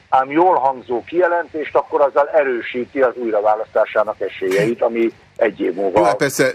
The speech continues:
Speaker 2: nagyon sok minden nem a kijelentések szintjén van, hanem a, a tekintetben, hogy azon a területen, ahol ő van, ott milyen az élet, legyen az egy minisztérium, vagy legyen az egy választási körzet. Tehát azért ez nem feltétlenül a verbalitás szintjén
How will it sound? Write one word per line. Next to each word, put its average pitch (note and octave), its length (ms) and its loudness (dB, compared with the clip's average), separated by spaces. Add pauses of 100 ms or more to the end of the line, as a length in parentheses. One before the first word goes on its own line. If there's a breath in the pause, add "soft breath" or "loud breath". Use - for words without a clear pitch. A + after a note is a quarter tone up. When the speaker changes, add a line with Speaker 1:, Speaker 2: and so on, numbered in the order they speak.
Speaker 2:
nagyon B2+ 300 0
sok - 220 -2
minden A2 320 0
nem A2 220 0
a F#2 40 0
kijelentések F#2 760 0
szintjén F2 680 -4
van, F2+ 220 -2
hanem F2+ 380 -4
a, F#2 260 -2
a G2 140 0
tekintetben, F2 960 -4
hogy E2+ 360 -4
azon F2 260 -4
a D#2+ 80 -8
területen, F2 560 -6
ahol E2 280 -4
ő F#2 280 -2
van, F2+ 340 0 (200 loud breath)
ott - 160 -6
milyen F#2+ 300 0
az D2+ 160 -4
élet, F2+ 440 0
legyen E2 300 -4
az D#2+ 120 -6
egy D#2+ 120 -6
minisztérium, D#2+ 800 -2
vagy C#2+ 200 -4
legyen D#2+ 300 -4
az D#2 180 -6
egy D2 100 -6
választási D#2+ 680 -4
körzet. F2 680 -4 (840 loud breath)
Tehát D2+ 240 -6
azért D#2+ 240 -6
ez D#2 140 -6
nem F#2 380 -4 (200)
feltétlenül E2 840 -4
a D2+ 280 -4
verbalitás D#2+ 680 -4
szintjén E2+ 800 -6